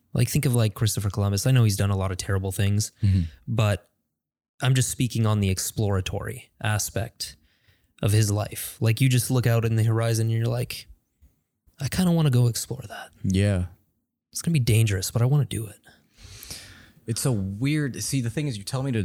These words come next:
Speaker 2: to describe it, and the first things that pop up is that you're in inhabited land, or not even land. You're just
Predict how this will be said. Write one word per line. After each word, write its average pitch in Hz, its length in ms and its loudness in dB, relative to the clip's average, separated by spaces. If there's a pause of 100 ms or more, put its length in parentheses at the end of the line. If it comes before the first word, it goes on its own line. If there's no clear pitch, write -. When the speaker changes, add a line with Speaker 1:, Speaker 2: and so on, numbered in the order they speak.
Speaker 2:
to - 280 0
describe 90 480 -4
it, 76 200 -10
and 92 160 2
the 92 40 0
first 117 260 0
things 110 160 0
that 95 100 0
pop 101 240 -4
up 87 240 -8
is 85 140 -8
that 82 260 -6
you're 90 600 -4 (560)
in 90 500 -2
inhabited 95 640 0
land, 71 360 -8 (120)
or 107 80 0
not 123 160 2
even 120 160 0
land. 92 340 -6
You're 101 160 -4
just - 360 -4